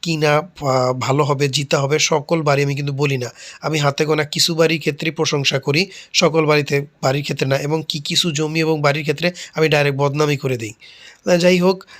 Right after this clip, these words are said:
এই যে দেখতে পাচ্ছেন আরেকটা ইউনিট নিয়ে আসলাম। এই রু-, ইউনিটে কিন্তু দুই রুম আছে। এই যে দেখেন, প্রত-, এই যে বেসিনের জায়গাটা টাইলস করা, রান্নাঘর সম্পূর্ণ টাইলস করা। এই যে আপনাদের এখানে রান্নাঘরটা অন্ধকার, আমি আপনাদের একটু আলোর ব্যবস্থা করে দেখানোর চেষ্টা করব।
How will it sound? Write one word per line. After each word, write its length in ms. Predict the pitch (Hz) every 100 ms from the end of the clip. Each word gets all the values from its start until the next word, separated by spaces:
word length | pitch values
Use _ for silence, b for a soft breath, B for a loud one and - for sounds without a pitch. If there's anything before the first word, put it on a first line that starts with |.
| B
এই 180 | 165 151
যে 120 | 160
দেখতে 240 | 160 151 170
পাচ্ছেন 340 | 151 143 156
আরেকটা 320 | 143 139 156
ইউনিট 340 | 151 147 147 156
নিয়ে 140 | 151
আসলাম। 240 | 151 160
এই 200 | 165 156
রু-, 160 | 151 165
ইউনিটে 420 | 165 151 151 151
কিন্তু 220 | 151 147 156
দুই 280 | 131 165
রুম 160 | 165 151
আছে। 300 | 131 - 123 B B B
এই 180 | 175 151
যে 140 | 151 143
দেখেন, 280 | 143 170
প্রত-, 500 | 160 175 - _ -
এই 80 | 156
যে 180 | 143 147
বেসিনের 560 | 135 143 139 165 151 143
জায়গাটা 600 | 151 143 143 147 156 - _ _
টাইলস 260 | 139 135 -
করা, 300 | 143 143 139
রান্নাঘর 560 | 135 135 143 143 147
সম্পূর্ণ 580 | 143 131 127 151 165 156
টাইলস 260 | 143 139 -
করা। 240 | 151 175 B B B
এই 80 | 156
যে 80 | 156
আপনাদের 380 | 143 147 143
এখানে 300 | 139 151 147
রান্নাঘরটা 600 | 143 135 139 143 143 - -
অন্ধকার, 480 | 147 143 147 147 156 135 B B
আমি 180 | 147 143
আপনাদের 320 | 139 143 139
একটু 140 | 131 165
আলোর 320 | 139 143 151
ব্যবস্থা 380 | 147 147 - 139
করে 180 | 143
দেখানোর 300 | 135 131 139
চেষ্টা 280 | 143 151 165
করব। 380 | 147 156 156